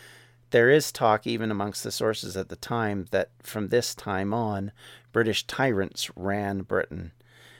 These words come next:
Uh, how these tyrants shaped up, how they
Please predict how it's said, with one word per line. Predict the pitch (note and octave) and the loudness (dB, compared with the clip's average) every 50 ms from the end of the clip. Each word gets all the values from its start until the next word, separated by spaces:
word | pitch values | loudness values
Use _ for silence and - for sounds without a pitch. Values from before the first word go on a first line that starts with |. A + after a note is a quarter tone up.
| _ _ _ _ _ | _ _ _ _ _
Uh, | F2 F#2+ G2+ G2 F#2+ G2 - - | 0 2 4 4 4 4 2 0
how | - - - E3 F#3+ G#3 G3 | -4 4 6 6 6 6 4
these | F#3+ F#3 E3+ - | 2 0 -2 -2
tyrants | - - D3+ D3 C#3+ C3+ B2 A2 - | 0 4 4 6 6 4 2 0 -4
shaped | - - - A2 G#2 G#2 - | -6 0 0 2 0 2 2
up, | B2 A#2+ A#2 - - | 2 2 2 2 -2
how | - - - C3 C3 B2+ B2 | -10 -4 0 2 2 2 2
they | A#2+ A#2 A2 G#2+ G#2 G2+ G2 - | 2 0 0 0 -2 -4 -6 -10